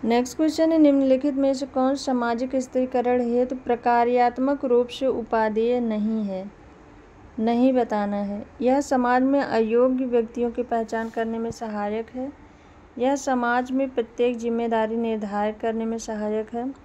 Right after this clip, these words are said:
यह अवसर उपलब्ध कराने में मदद करता है। यह जुझारूपन का भाव उत्पन्न करने में मदद करता है।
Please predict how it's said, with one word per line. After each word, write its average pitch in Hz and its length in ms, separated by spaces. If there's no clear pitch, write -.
यह 262 220
अवसर 247 500
उपलब्ध 269 440
कराने 247 440
में 254 560
मदद 226 280
करता 240 320
है। 254 160
यह 262 180
जुझारूपन 226 760
का 233 140
भाव 214 320
उत्पन्न 220 340
करने 214 320
में 220 180
मदद 214 320
करता 214 280
है। 240 220